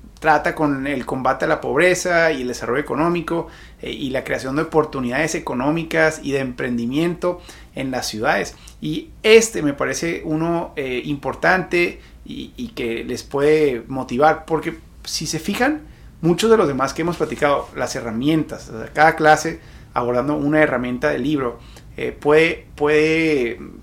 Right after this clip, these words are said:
en ocasiones parecer, eh, abrumadora, porque estas herramientas son o requieren procesos de reformas institucionales o inversiones significantes que en ocasiones, eh, rebasan la capacidad actual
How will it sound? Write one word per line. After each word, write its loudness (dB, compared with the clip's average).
en -6
ocasiones -4
parecer, -4
eh, -4
abrumadora, 4
porque -8
estas -6
herramientas -4
son -6
o -2
requieren -2
procesos 0
de 2
reformas 0
institucionales -2
o -4
inversiones -2
significantes -4
que -4
en -6
ocasiones, -4
eh, -6
rebasan 2
la 0
capacidad -2
actual 4